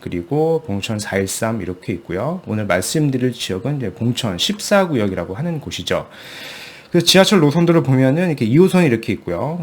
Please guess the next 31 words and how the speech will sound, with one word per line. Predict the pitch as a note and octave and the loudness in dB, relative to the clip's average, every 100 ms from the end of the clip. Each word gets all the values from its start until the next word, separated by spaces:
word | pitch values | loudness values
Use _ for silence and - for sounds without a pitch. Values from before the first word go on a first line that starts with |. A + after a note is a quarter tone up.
| A2+ | -6
서울대 | - D3+ D3 | -2 0 2
입구역이 | A2 - A2 G2+ | 0 0 -2 -2
있고 | E2+ - - D#3 D#3+ | -6 -8 -2 0 0
위쪽은 | A2 A2 C#3 | 0 2 2
이제 | G#2+ | 2
숭실대 | G2+ F#3 F3+ G3 C#3 | 0 -2 0 0 0
입구역에서 | F#2+ A2 F#2 F#2 | 0 -2 -2 -4
이 | F#2 | -6
칠 | - G3 | -4 -2
호선이 | F3+ E3+ | -2 -2
이렇게 | D3+ F#2 - A2+ | -2 -6 -6 -8
지나가게 | D3 - F#2+ F2 D#2+ G2 C3 | -6 -4 -4 -4 -6 -4 -4
됩니다. | F#2 E2 E2 C#2+ F#2+ - - | -4 -8 -6 -6 -6 -14 -10
그래서 | - D#3 E3 | -4 -2 0
봉천 | C3 A#2+ C#3 B2+ | 0 0 0 0
사일이나 | - A2 C#3 C#3 A#2+ | 0 4 4 4 2
사일삼 | B2 G#2+ A#2+ D3+ | 0 -2 0 0
같은 | C3+ A#2+ B2 | 0 0 -2
경우에 | G#2+ G2 A#2+ C#3 F2+ E2+ | -2 -2 -2 -4 -6 -6
상대적으로 | E3+ F#3+ G3 D#3+ | -2 2 2 2
사업 | G3+ G#3 | 0 -4
속도가 | - E3 | -2 -2
좀 | C3 A2+ | -2 -2
빠르죠. | F3 G3 A#2 C#3+ A#3 - - - - - - - - - - | -2 0 0 -2 -2 -10 -20 -20 -16 -16 -16 -18 -18 -18 -2
그리고 | C3+ D3+ | 2 4
이제 | B2+ B2 | 4 2
서부 | C3 G#3+ G#3 | 2 2 4
경전철도 | E3 C#3 C#3+ C#3 C3 C#3 B2 D#3+ F#3+ | 6 6 4 2 2 0 0 2 0
이렇게 | A#2 A2 - G2+ A2 E3 | 0 -2 -2 -4 -2 -2
지나갈 | D#3+ A2 G#2 G2+ B2+ D#3 D#3 | -4 -2 -2 -2 -2 -2 -2
예정이고요. | F#2 G#2+ A2+ E2 D#2 D2 D2+ - | -2 -2 -2 -4 -6 -8 -10 -16